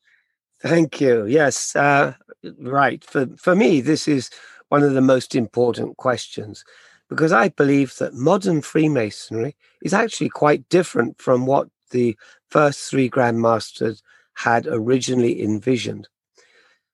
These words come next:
So to understand their objectives, we need to understand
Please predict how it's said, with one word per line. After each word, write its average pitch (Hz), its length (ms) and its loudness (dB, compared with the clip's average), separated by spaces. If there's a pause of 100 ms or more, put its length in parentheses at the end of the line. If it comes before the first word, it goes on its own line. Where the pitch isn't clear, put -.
So 165 320 2
to - 280 -2
understand 151 760 2
their 131 240 2
objectives, 120 920 -6
we 143 140 0
need 165 240 2
to 165 120 -2
understand 135 640 0